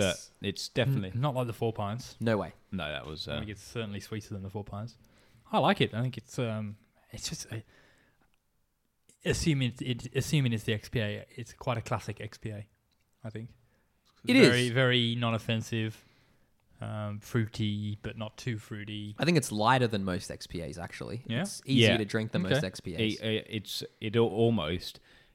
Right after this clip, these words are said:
Speaker 1: it's not worthy of the extra tag,
Speaker 3: Maybe not.
Speaker 1: I'd say.
Speaker 3: Yeah,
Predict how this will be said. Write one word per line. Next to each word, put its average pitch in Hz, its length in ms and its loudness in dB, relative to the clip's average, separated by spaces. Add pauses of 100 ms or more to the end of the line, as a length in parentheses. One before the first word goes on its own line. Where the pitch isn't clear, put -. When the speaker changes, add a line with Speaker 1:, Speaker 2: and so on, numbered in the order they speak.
(120)
Speaker 1:
it's - 180 -10
not 98 220 -4
worthy 87 320 -2
of 80 80 -6
the 73 100 -8
extra 69 440 -10 (140)
tag, 78 360 -8 (1040)
Speaker 3:
Maybe 147 280 6
not. 156 240 6
Speaker 1:
I'd 85 80 -8
say. 82 300 -4 (220)
Speaker 3:
Yeah, 127 260 4